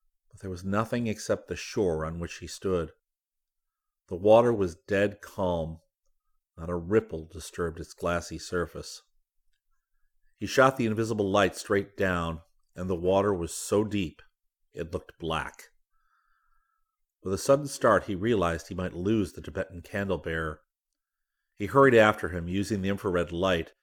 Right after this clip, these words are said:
because the candle was too far away now to show him the path. With the glasses on, using the infrared light was just like using a powerful searchlight. Far ahead, the candle stopped moving.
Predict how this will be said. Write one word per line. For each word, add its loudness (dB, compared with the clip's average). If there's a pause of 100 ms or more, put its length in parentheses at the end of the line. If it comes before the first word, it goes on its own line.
(220)
because -4
the -4
candle 0
was -6
too -8
far -2
away -2
now -6
to -12
show -8
him -8
the -12
path. -6 (1400)
With -8
the -6
glasses 6
on, 2
using -4
the -2
infrared 0
light 0
was -10
just -4
like 0
using -4
a -4
powerful -2
searchlight. -6 (1400)
Far 12
ahead, 10
the -2
candle 2
stopped 2
moving. -2